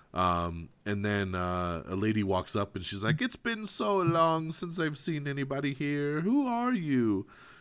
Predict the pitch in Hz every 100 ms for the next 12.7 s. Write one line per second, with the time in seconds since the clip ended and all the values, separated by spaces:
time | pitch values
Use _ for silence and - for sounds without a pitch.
0 | _ 98 - 95 90 82 107 139 123 117
1 | 135 131 101 90 85 - - - 92 95
2 | 98 - 90 90 82 135 170 165 156 156
3 | 139 120 101 92 92 92 85 73 87 87
4 | 85 85 78 87 95 92 90 98 87 92
5 | 90 85 87 - 87 80 82 - 85 95
6 | 87 85 - 95 90 - - 87 87 -
7 | - - - - - - 90 90 87 87
8 | - 98 110 107 - - _ 104 101 92
9 | 82 80 76 67 - _ - - 76 80
10 | - 82 76 - - 80 80 73 73 -
11 | - 78 - - 78 73 85 92 90 -
12 | - 73 73 76 - -